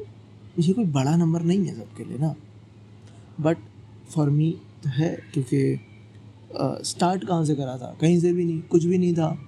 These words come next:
अ, रिकॉर्डिंग स्टार्ट कहाँ से हुई थी? पहला एपिसोड रिकॉर्ड हुआ था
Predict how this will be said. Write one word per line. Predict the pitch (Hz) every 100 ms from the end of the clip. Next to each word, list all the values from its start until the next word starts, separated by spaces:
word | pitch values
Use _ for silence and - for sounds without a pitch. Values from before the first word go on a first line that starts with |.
| - - - - - - - - - - - - - - - - - -
अ, | 135 143 135 131 147 - - - -
रिकॉर्डिंग | 147 151 156 160 185
स्टार्ट | - 175 175
कहाँ | 156
से | 147
हुई | 127
थी? | -
पहला | - 151 165
एपिसोड | 175 170 160
रिकॉर्ड | 156 156 160
हुआ | 160 156
था | 160